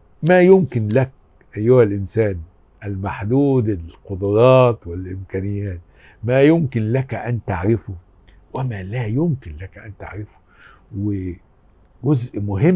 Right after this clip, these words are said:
من العلم عموما والعلم الإلهي على وجه الخصوص هذه التفرقة، تعرف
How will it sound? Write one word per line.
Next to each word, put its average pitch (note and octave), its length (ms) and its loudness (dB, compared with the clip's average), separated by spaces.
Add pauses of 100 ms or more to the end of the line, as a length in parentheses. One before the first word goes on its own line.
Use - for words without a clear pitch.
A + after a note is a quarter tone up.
من G2+ 260 -2
العلم G2+ 580 2 (920)
عموما A#2+ 600 2
والعلم G#2+ 380 2
الإلهي G#2 460 4
على F#2 120 -2
وجه A2+ 140 0
الخصوص G#2 520 -8 (260)
هذه B2+ 380 -4
التفرقة، - 560 -10 (600)
تعرف B2 520 -4